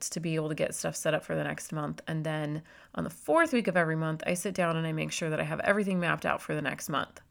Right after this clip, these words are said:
Like, not, like, super set in stone, but for the most part. Because y'all know, especially if you're inside of the academy, that I do not believe in running off of inspiration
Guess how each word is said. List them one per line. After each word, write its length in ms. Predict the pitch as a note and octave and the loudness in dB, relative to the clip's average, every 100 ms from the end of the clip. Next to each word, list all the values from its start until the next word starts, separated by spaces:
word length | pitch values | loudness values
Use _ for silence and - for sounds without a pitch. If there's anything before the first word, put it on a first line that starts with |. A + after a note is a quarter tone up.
| _ _ _ _ - - | _ _ _ _ -14 4
Like, 240 | A3+ F#3 - _ _ _ _ - | 6 6 -2 _ _ _ _ 2
not, 160 | B3+ | 4
like, 180 | E3 D#3+ | 4 2
super 420 | - - A3 F#3+ | -4 0 2 2
set 200 | F3+ - | 4 4
in 80 | E3 | 2
stone, 300 | D#3+ D3+ D3+ | -2 -2 2
but 260 | D3 - _ _ _ _ _ _ _ _ _ | 2 2 _ _ _ _ _ _ _ _ _
for 160 | - A#3+ | 2 6
the 40 | |
most 280 | A#3 G#3+ - | 6 4 2
part. 260 | - - - _ _ _ _ _ _ _ _ _ - - - - - | 0 -2 -6 _ _ _ _ _ _ _ _ _ -12 -10 -10 -20 -4
Because 240 | - F#3 | 2 6
y'all 260 | G3 F#3+ G3+ | 10 12 12
know, 300 | F#3 D#3 E3+ | 8 6 4
especially 420 | F#3 F3+ F3+ F#3+ | 4 4 6 4
if 60 | F3+ | 6
you're 100 | F3 | 4
inside 300 | E3+ E3+ D#3+ | 6 4 4
of 60 | |
the 60 | D#3 | 2
academy, 400 | F3 D#3 D3+ D#3 | 4 4 4 2
that 120 | E3 | 2
I 80 | E3+ | 2
do 400 | D3+ D3+ F3+ F#3 | 0 2 4 6
not 180 | F3 E3 | 6 4
believe 260 | E3 D#3+ | 2 0
in 120 | D#3 | 0
running 280 | D#3 D#3 D#3 | 0 0 2
off 180 | D3+ D#3+ | 0 -2
of 100 | D#3 | -4
inspiration 800 | D3+ D3+ - D3+ D#3 - D3+ | -4 -4 -2 -2 0 0 -2